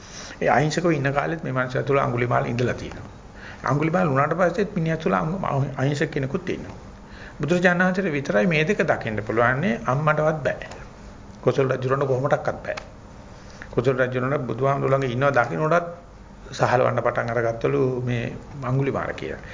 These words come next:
අපි, අපි හිතානේ ඉන්නේ මේ රාගයේ තියෙන තැන්වල ද්වේෂයේ ඉන්න බෑ, ද්වේෂයේ තැන්වල රාගයේ තියෙන්න බෑ කියලා. ඇත්ත තමයි ඒක සාමාන්‍ය නෑ, වෙන්නේ නෑ. නමුත්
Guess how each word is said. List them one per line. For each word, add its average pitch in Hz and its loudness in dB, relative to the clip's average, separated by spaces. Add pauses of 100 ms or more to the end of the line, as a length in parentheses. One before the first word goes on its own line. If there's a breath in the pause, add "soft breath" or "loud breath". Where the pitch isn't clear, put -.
(360 loud breath)
අපි, 139 2
අපි - 0
හිතානේ 170 2
ඉන්නේ 185 4
මේ 180 2
රාගයේ 147 -2
තියෙන 143 -4
තැන්වල 143 -2
ද්වේෂයේ 131 0
ඉන්න 117 -2
බෑ, 117 2
ද්වේෂයේ 123 -2
තැන්වල 123 -2
රාගයේ 113 0
තියෙන්න 107 -4
බෑ 110 4
කියලා. - 0
ඇත්ත 120 -4
තමයි 131 0
ඒක 110 -2
සාමාන්‍ය 113 -4
නෑ, 127 0
වෙන්නේ 98 -2
නෑ. 127 2 (380 loud breath)
නමුත් 139 0